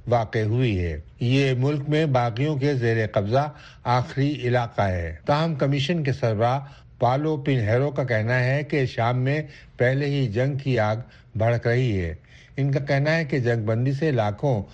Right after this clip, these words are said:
شہریوں کی زندگیوں میں کوئی زیادہ فرق نہیں پڑا ہے۔ پنہیرو نے بتایا ہے کہ اس وقت چھ لاکھ سے زیادہ شامی شہری ملک کے اندر بے گھر ہو چکے ہیں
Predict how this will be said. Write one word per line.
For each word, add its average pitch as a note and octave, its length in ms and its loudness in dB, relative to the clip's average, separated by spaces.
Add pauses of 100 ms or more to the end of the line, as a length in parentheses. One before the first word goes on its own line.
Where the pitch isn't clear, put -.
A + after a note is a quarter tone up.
(160)
شہریوں C3 440 0
کی C3+ 160 0
زندگیوں A2+ 600 0
میں D3+ 220 0 (320)
کوئی C3 200 2
زیادہ B2 460 0 (100)
فرق A2+ 240 -2
نہیں G#2+ 280 0
پڑا B2+ 320 2
ہے۔ E2+ 240 -4 (240)
پنہیرو C#3 420 2
نے E3 100 0
بتایا A#2 520 0
ہے D3 60 -4
کہ C#3 220 -2
اس C#3 180 -4
وقت A#2+ 280 -2 (340)
چھ - 140 -4 (140)
لاکھ A2+ 260 0
سے A#2+ 140 -4
زیادہ G#2 300 0
شامی G#2 360 -2
شہری A2+ 440 -2 (420)
ملک C#3 260 0
کے C#3 160 2
اندر A#2+ 340 2
بے A2+ 240 0
گھر G2 140 0
ہو G#2 140 0
چکے B2 300 -2
ہیں F2 260 -4